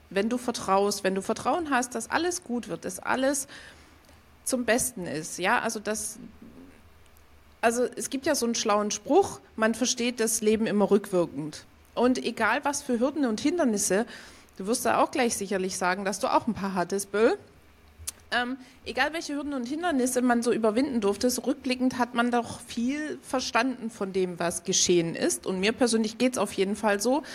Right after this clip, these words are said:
dass ich rückwirkend immer wusste, wofür irgendwelche Dinge gut sind. Und irgendwann in meinem Leben habe ich mir angewöhnt, einfach,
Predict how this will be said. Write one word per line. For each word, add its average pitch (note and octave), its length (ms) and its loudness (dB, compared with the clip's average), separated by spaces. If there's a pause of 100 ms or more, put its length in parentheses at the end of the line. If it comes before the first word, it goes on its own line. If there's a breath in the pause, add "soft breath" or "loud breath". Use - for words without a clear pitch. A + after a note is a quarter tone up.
(320 loud breath)
dass G3+ 160 2
ich A3 160 -4
rückwirkend C4 520 2
immer D#4+ 400 2 (760 loud breath)
wusste, D#4 640 4
wofür B3 500 2
irgendwelche A#3 480 2
Dinge A3+ 280 6
gut B3 260 6
sind. C3+ 320 -4 (360)
Und D#4 320 0
irgendwann D#4+ 360 2
in C#4 80 0
meinem C4 180 2
Leben A3+ 280 2
habe B3 100 0
ich B3 140 -2
mir A#3 120 2
angewöhnt, B3+ 680 2 (300)
einfach, B3+ 600 0